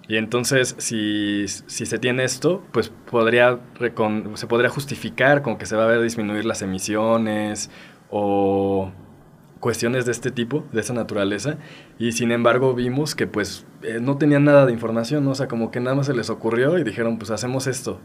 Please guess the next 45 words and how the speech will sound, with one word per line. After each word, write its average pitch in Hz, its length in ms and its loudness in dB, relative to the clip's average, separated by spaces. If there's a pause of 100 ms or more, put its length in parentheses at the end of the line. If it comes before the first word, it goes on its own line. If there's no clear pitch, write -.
(300)
y 113 100 -2
pues 110 160 -4
ni 123 80 0
modo, 139 200 8
nos 117 120 -2
quitamos, 117 400 -4
quitamos 123 340 -2
los 113 160 0
árboles. 104 400 -2 (320)
<laughs> - 320 -20
Pero 117 160 6
al 117 80 8
final, 123 300 2
pues 131 140 -4
ya 113 480 6
se 107 180 -2
des-, 104 160 0
después 113 320 2
de 123 100 2
todo 117 200 2
el 120 100 2
revuelo 107 340 2
en 117 80 2
la 104 120 0
sociedad, 110 560 -2
pues 101 140 -6
se 101 120 -4
decidió 95 580 0
que 107 100 0
no 104 100 -2
se 107 120 -2
iba 104 100 0
a 95 40 2
hacer, 117 240 -2 (580)
pero 101 200 2
pues 104 160 -4
ahí 107 100 2
quedó 107 300 0
como 92 200 -2
la 90 120 0
evidencia 92 600 -2
de 85 140 -8
cómo 107 240 -4
es 104 100 -6
que 92 680 -2